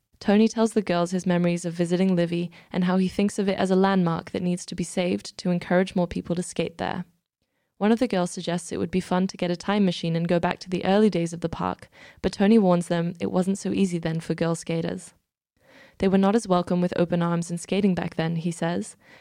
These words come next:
"It was really hard to be a girl skater because people just had a lot of bad stereotypes and there wasn't much support." Long Live Livy was broadcast on B B C Scotland in twenty twenty and had an impact right away. "The response we got from parents was unbelievable," says Parisa.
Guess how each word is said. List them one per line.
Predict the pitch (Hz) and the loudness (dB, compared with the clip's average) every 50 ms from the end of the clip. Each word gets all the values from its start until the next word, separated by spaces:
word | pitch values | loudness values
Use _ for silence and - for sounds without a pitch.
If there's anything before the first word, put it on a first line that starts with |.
| _ _ - | _ _ 0
"It | 190 196 | 2 2
was | 190 180 175 | 4 4 4
really | 190 202 208 220 | 4 4 4 4
hard | 196 180 175 175 170 | 2 2 0 -2 -2
to | - 180 | -2 -2
be | 180 175 | 0 0
a | 170 | 0
girl | 165 170 165 170 175 | 0 0 0 0 0
skater | - - - 160 - - - 185 | -2 -4 -6 -6 -4 -4 -4 -4
because | - 185 - 196 | -4 -2 -2 -2
people | - - 208 185 - 202 | -2 -2 -2 0 0 -2
just | 190 196 185 - | -4 -4 -8 -4
had | - 175 170 | -2 0 0
a | 170 | 2
lot | 170 170 170 | 0 0 -2
of | 170 165 | -2 -2
bad | 170 170 175 165 | -2 -4 -4 -4
stereotypes | - - - 202 220 220 196 180 - - 165 - - - - - | -6 -4 0 4 4 4 4 2 -2 -4 -6 -6 -6 -8 -6 -4
and | 185 180 | -2 0
there | 175 175 | 0 0
wasn't | 170 175 170 170 185 190 - | 0 0 0 0 0 -2 -2
much | 180 170 - - | -4 -6 -6 -6
support." | - 175 170 - - 90 - - _ _ _ _ _ _ _ _ _ _ _ _ _ _ _ _ _ - | -8 -8 -6 -4 -4 -4 -6 -6 _ _ _ _ _ _ _ _ _ _ _ _ _ _ _ _ _ 0
Long | - 202 208 233 254 | 4 4 4 6 6
Live | 240 220 214 208 202 | 4 4 4 2 0
Livy | 190 190 180 180 175 170 180 185 190 - | 0 0 0 0 -2 -2 -2 -4 -6 -4
was | - 190 | -6 -4
broadcast | - - 185 180 180 - - 175 175 - - | 0 2 2 2 2 0 -4 -4 -4 -4 -2
on | 165 185 | -2 0
B | 180 190 185 | 0 0 -2
B | 185 202 | -2 -4
C | - 226 | -6 -6
Scotland | 220 - - 180 170 - 175 170 170 170 | -6 -2 -2 0 0 0 0 -2 -2 -4
in | - - 190 | -4 -6 -6
twenty | - - 185 175 180 | -2 -2 0 0 0
twenty | - - 180 165 180 185 185 - - - - - - - | -2 -4 -6 -6 -4 -6 -8 -10 -14 -20 -20 -20 -10 -4
and | - 185 | -2 0
had | 180 180 175 | 2 2 0
an | 175 - | 0 0
impact | 185 202 196 - 196 196 190 - | 0 -2 0 0 -2 -4 -4 -2
right | 185 170 170 170 | -2 -2 0 0
away. | 170 170 - - - - _ _ _ _ _ _ _ _ _ _ _ _ _ _ _ _ | -2 -2 -4 -6 -8 -14 _ _ _ _ _ _ _ _ _ _ _ _ _ _ _ _
"The | - 185 190 | 0 2 2
response | 196 - - 202 202 208 - - | 2 2 2 2 2 2 2 -2
we | 240 | 0
got | - 196 - | 0 0 -2
from | - - 190 | 0 -2 -2
parents | 185 - 170 170 175 190 - - | 0 0 -2 -2 -2 -4 -4 -6
was | 180 - - - | -8 -6 -2 0
unbelievable," | 185 185 175 175 175 175 175 175 165 170 - - - 190 190 | 0 2 2 2 0 0 0 -2 -2 -4 -6 -6 -6 -8 -12
says | - - 170 165 | -8 -6 -6 -6
Parisa. | - - - 165 - - - - - - 180 | -6 -6 -8 -8 -8 -8 -10 -10 -10 -10 -10